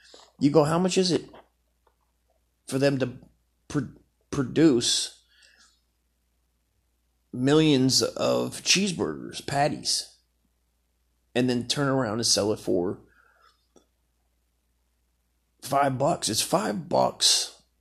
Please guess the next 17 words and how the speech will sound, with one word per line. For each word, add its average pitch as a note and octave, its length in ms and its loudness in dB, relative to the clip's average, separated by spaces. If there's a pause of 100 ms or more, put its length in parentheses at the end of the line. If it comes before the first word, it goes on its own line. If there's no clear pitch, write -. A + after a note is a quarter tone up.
(160)
or B2+ 180 6
more B2 680 -2
for G2+ 200 -4
a F#2 40 0
Big A#2+ 260 -2
Mac, - 420 -12 (1080)
which C3+ 220 2
is C3 160 0
just - 360 4
two F3+ 180 2
cheeseburger A#2+ 640 -2
patties, A2+ 360 0
and A#2+ 80 -2
you B2+ 100 4
think D#3+ 260 -4
about C2+ 260 -4
it. B1+ 100 -10